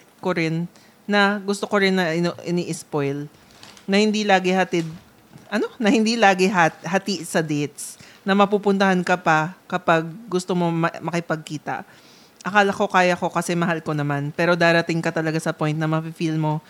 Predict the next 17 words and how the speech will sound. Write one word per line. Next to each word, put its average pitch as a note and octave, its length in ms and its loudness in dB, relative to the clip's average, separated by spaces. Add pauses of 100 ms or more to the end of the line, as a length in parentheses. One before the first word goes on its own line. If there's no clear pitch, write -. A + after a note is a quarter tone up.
(180)
na F3+ 140 -4
parang G3+ 520 4
nagagamit F3 600 2
ka E3 160 -2
lang D3+ 260 0
kasi F3 240 -2
puro F#3 320 0
palabas E3 540 -2
yung E3+ 120 -2
effort D3+ 460 -4
mo. C#3+ 160 -4 (960)
Lagi G3 360 2
na G#3+ 140 4
nagpapabili F3+ 680 2
ng E3+ 160 2
kung E3+ 160 -2
ano-ano. D3+ 540 0